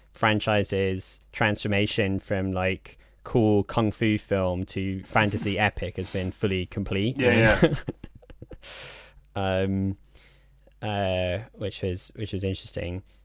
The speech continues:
Speaker 1: But I think maybe just coming to them being so aware of their flaws, it was just easier to enjoy them. And I,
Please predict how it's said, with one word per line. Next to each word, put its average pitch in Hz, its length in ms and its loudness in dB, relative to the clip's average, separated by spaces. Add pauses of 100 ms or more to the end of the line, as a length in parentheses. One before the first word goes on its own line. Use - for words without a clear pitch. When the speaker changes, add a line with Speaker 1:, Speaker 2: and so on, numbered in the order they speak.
Speaker 1:
But 135 320 2 (260)
I 156 100 -2
think - 380 -2 (100)
maybe 180 380 2
just 165 180 2
coming 160 240 4
to 151 120 -2
them 131 300 4
being 127 260 2
so 147 300 4
aware 120 360 8
of 110 100 2
their 107 140 4
flaws, 110 600 4
it 101 60 -4
was 101 140 0
just 110 220 -2
easier 110 400 0
to 98 400 -2
enjoy 98 400 0
them. 110 160 2
And 107 100 0
I, 98 100 -2